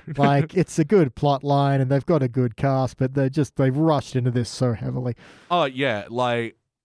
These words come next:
Speaker 1: I was so fucking stoked on First Class and Days of Future Past. I, I just don't know what happened.
Speaker 2: Yeah, yeah.
Speaker 1: Anyway. <laughs> Um, yeah.
Speaker 2: Anyway,
Speaker 1: Uh,
Speaker 2: um,
Speaker 1: so she's Jean Grey for me now. Okay, cool.
Speaker 2: No, no, fair. Jean Grey. That's what she is. Nickname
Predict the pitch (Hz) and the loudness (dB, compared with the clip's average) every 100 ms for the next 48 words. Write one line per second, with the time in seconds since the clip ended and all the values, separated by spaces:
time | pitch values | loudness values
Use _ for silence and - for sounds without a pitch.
0 | _ - 220 175 - - - 143 131 120 | _ -2 0 0 -4 -8 -2 0 2 -2
1 | 101 - 113 120 107 - - 104 95 - | -6 -4 -4 -4 -6 -8 -4 -4 -4 -6
2 | 95 92 113 90 92 - 92 85 - 90 | -6 -4 -6 -6 -6 -4 -4 -4 -6 -8
3 | 85 82 - 87 82 90 - 92 - 92 | -8 -10 -8 -8 -6 -10 -6 -8 -8 -10
4 | - 87 85 120 117 104 _ - - - | -4 -4 -4 -2 -4 -4 _ -20 -20 -12
5 | - 185 196 - 127 95 85 85 78 78 | -6 -2 -2 -4 -6 -6 -6 -8 -8 -8
6 | 92 - 78 78 _ _ 117 117 123 107 | -10 -10 -10 -10 _ _ -4 -2 0 -4
7 | - _ 123 185 156 104 85 - _ 127 | -8 _ 0 2 2 -2 -6 -10 _ -6
8 | 165 160 139 - - - 202 180 - 240 | -4 -4 -8 -14 -10 -4 -2 -4 -6 2
9 | - 123 113 - _ - 165 208 208 _ | 2 2 -8 -14 _ -2 0 2 0 _
10 | - 156 139 151 131 131 117 98 82 85 | -4 0 0 -2 -2 -2 -2 -4 -6 -8
11 | 80 80 82 110 98 - 233 185 - 180 | -10 -8 -6 -4 -6 -2 0 0 0 -2
12 | 139 156 151 139 123 131 - - 147 139 | 0 0 2 0 -2 -2 -2 0 0 0
13 | 131 143 139 135 | -4 -4 -2 -2